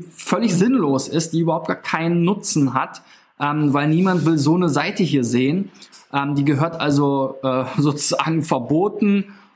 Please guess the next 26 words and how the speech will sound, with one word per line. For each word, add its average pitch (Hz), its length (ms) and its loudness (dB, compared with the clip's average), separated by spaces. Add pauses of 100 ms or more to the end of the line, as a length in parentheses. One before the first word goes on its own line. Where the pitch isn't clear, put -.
ähm, 143 320 -2
ist 190 180 0
hier 160 200 0
aber 151 140 0
in 139 120 2
eurem 160 360 0
Fall, 151 640 -2 (100)
werft 143 380 0
ihr 156 80 4
sie 147 160 4
eben 139 220 2
Google 160 260 0
zum 135 160 0
Fraß 139 400 -4
vor. 156 220 0
Google 180 240 2
muss 202 240 0
diese 185 240 0
ganzen, 214 500 0
also 170 160 0
ihr 165 80 2
habt 165 140 -8
schon 180 160 2
hunderttausende 190 640 2
Forenbeiträge, 185 840 -2
die 180 280 2